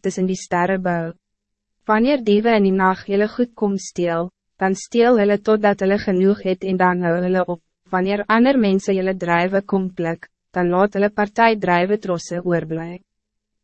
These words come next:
Maar die vijanden sal niks van julle laat oorblij nie. Nageslag van Esau,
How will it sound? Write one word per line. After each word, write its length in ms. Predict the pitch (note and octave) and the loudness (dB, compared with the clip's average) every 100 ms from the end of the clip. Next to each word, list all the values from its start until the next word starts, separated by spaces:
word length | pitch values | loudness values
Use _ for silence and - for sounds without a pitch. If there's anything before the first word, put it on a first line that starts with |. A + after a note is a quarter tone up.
| - | 0
Maar 160 | A3 A#3+ | 2 2
die 120 | A#3+ | 0
vijanden 520 | B3 B3 A3 A3 B3 | 2 4 2 2 0
sal 220 | - G3+ | 0 0
niks 220 | G#3+ G#3+ | 0 -4
van 180 | - A3 | -4 -2
julle 160 | F#3+ F3+ | 0 0
laat 300 | E3+ F3+ F3+ | 0 -2 -2
oorblij 420 | F3+ E3+ E3 E3 | -2 -2 -4 -4
nie. 220 | E3+ F#3 G3 _ _ - | -6 -6 -12 _ _ -6
Nageslag 760 | A3 A3+ B3+ C#4 - C4+ C4 - | 2 4 2 -2 -2 -2 -2 -2
van 160 | B3 | -2
Esau, 480 | A#3+ G#3+ - F#3 F3+ | 0 -2 -2 -6 -6